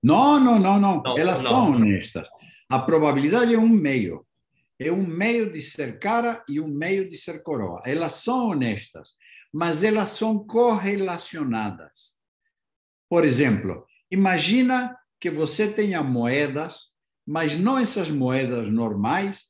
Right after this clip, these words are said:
Speaker 1: mas moedas que sejam magnéticas. Se você joga uma a uma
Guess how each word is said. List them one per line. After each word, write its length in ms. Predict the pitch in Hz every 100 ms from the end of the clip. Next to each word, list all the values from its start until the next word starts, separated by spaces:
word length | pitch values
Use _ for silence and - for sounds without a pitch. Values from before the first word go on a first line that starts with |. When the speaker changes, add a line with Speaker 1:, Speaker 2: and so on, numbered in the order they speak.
| _ _ -
Speaker 1:
mas 300 | 175 175 170
moedas 760 | 175 175 156 220 214 214 196
que 200 | - 180
sejam 420 | 156 190 196 202
magnéticas. 1300 | 202 226 247 180 175 175 127 110 - 87 - - - _ _ _ _ _ _ _ _ _ _ _ _ -
Se 280 | - 202
você 580 | 180 175 160 - 240 247
joga 720 | 185 151 170 156 113 104 107 -
uma 400 | 240 285 247 185
a 80 | 143
uma 600 | 156 175 131 104 80